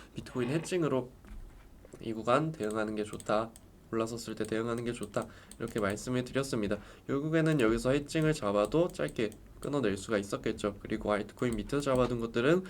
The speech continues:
보다 여유롭게 끌고 갈 수 있는 환경이 만들어질 겁니다. 지금 비트코인 도미넌스가 조금은 약세를 보이고 있기 때문에 지금 시점에서 알트코인들 같이 체크해 두시면서 대응하시면 또 좋을 것 같습니다. 이런 부분들 텔레그램 실시간 관점 채널에서는 실시간으로 또 업데이트 해드리고 있으니까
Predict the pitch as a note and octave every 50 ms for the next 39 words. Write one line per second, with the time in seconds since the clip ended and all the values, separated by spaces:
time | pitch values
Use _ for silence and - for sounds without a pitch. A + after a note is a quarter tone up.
0 | - - - - - - - - G#2+ G#2+ G#2+ A#2 C3 D3 B2+ A2 - A2 G#2+ G#2
1 | - - D3 D3 C#3 C3+ C3 B2+ - A#2+ A2 G2+ G#2+ A#2 A#2+ A#2+ A2+ A2 A2 A#2
2 | A2 G2 F#2+ G2+ G2+ G#2 G#2+ G#2+ G#2 - G#2+ - - C3 A#2+ G#2+ G2+ G#2 G2+ -
3 | - - - - - - D3 D3+ D3 C3+ D#3 D#3 - - - F#3+ F#3+ F#3+ F#3+ F#3
4 | D#3+ C3 B2 C3+ E3 E3+ F3 F3 E3 D#3+ D#3 D#3 D#3 D#3 - - G3 F#3+ G#3+ G#3
5 | E3 C#3 C#3+ C3 G#2 G2 G2 G2+ - - C#3 C3+ C3 B2+ A#2+ A#2+ A#2 A#2 B2 A2
6 | G#2+ - G2+ - - C#3 C3+ C3 B2+ C3+ C3 C3 - - G#2+ B2 B2 B2 - -
7 | - C#3 B2+ B2+ B2+ B2 C#3 C#3+ D#3 D#3 - - - - G#2 G2+ G#2 - - -
8 | B2 A2+ G#2+ G#2+ A#2 A#2 - - - - - - G#2 G2+ - - - C#3 - -
9 | - D3+ D3+ D3 A2+ A#2 A#2 C3+ C3+ B2+ B2 B2 C3+ B2+ B2+ G#2+ A2 G#2+ A2 A2+
10 | A2+ - A2+ A#2 B2+ C3+ C3+ - C3+ B2+ - G#2+ G2+ G2 G2+ - - G2 G2+ -
11 | - A#2 A2 G2+ G#2+ G2+ A2+ B2 C3+ D3+ D3 C#3 C#3 C#3+ C#3 C3+ C#3 C#3 C#3 C3+
12 | - - - - - - - - E3+ F#3+ F#3+ E3 D3 A#2 G#2+ A2 - D3+ D3 C#3+
13 | - D3 C#3+ C3+ B2+ A#2 A2 A#2+ C3 C3+ C3+ C3 - D3+ D3+ D#3+ D#3+ D3+ D#3 D3+
14 | C#3+ C#3+ C#3+ C#3+ C#3 D3+ D#3 D#3+ D#3+ - D#3+ E3 D#3+ D3+ C#3 B2 A#2+ - - G#2+
15 | G#2 - - G#2+ A#2 A#2 - C3 C3 B2 B2 A#2+ B2 A#2+ A#2 G2+ - - B2+ C3
16 | B2 B2 - B2+